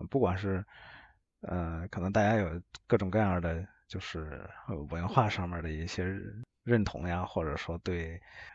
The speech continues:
西方世界的一些看法呀之类的，不管，就抛弃这些东西。因为我们现在做技术的话，怎么样，我们希望学习到他们的优势的地方，呃，对吧？来完成你的目的。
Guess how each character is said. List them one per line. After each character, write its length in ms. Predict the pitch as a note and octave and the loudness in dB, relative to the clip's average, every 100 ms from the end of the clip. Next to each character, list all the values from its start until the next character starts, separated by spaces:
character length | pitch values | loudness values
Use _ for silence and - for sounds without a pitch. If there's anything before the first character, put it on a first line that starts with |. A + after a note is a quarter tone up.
| - | -18
西 240 | - - A2 | -8 -2 2
方 200 | A#2 A2 | 2 4
世 160 | - | 4
界 140 | G#2 G#2 | 4 4
的 100 | F#2+ | 4
一 80 | G#2 | 2
些 260 | - G#2 - - | 4 2 0 0
看 240 | - G3 | 12 12
法 180 | - - | 10 -2
呀 60 | - | -6
之 120 | - | -6
类 40 | |
的， 60 | D2+ | -8
不 140 | - | -4
管， 160 | - - | -6 -4
就 60 | F#2+ | -8
抛 180 | - D3 | 2 4
弃 140 | - | 4
这 80 | - | 0
些 100 | - | -2
东 100 | - - | -4 -8
西。 160 | - - - - - - | -12 -12 -20 -18 -14 -6
因 80 | - | 4
为 60 | C3 | 4
我 60 | |
们 100 | G2+ | 4
现 120 | F2 G#2+ | 2 2
在 120 | G#2+ | 4
做 140 | B2 | 2
技 160 | B2+ D3 | 4 2
术 180 | - E2 | 2 -2
的 60 | |
话， 260 | - F2 F#2 - - - - _ _ _ | -2 -4 -4 -12 -20 -20 -20 _ _ _
怎 100 | - | -4
么 120 | F2 | 0
样， 180 | G2+ F2 | 2 2
我 80 | E2+ | 0
们 100 | F#2+ | 0
希 200 | - - | 0 4
望 120 | C#3 | 4
学 240 | G2+ - F#2 | 4 2 2
习 140 | - | 2
到 140 | F#2+ | 2
他 160 | F2 G#2+ | 2 0
们 100 | G#2 | 0
的 200 | F#2 E2+ - _ _ _ - - _ | 0 -2 -8 _ _ _ -14 -14 _
优 160 | A2+ C#3+ | 4 6
势 200 | - F#2+ | 6 2
的 100 | E2+ | 2
地 220 | - C#3 | 4 4
方， 240 | G2+ F2+ - _ _ _ | 2 -6 -10 _ _ _
呃， 300 | - - - - _ _ _ | -14 -10 -12 -14 _ _ _
对 80 | F#2 | 0
吧？ 280 | E2+ - - _ | 0 -2 -12 _
来 180 | - F2 | 0 2
完 160 | G2 | 4
成 140 | G#2+ A2+ | 2 0
你 80 | E2+ | 0
的 100 | G2+ | 0
目 160 | C3 | 0
的。 120 | E2 | -2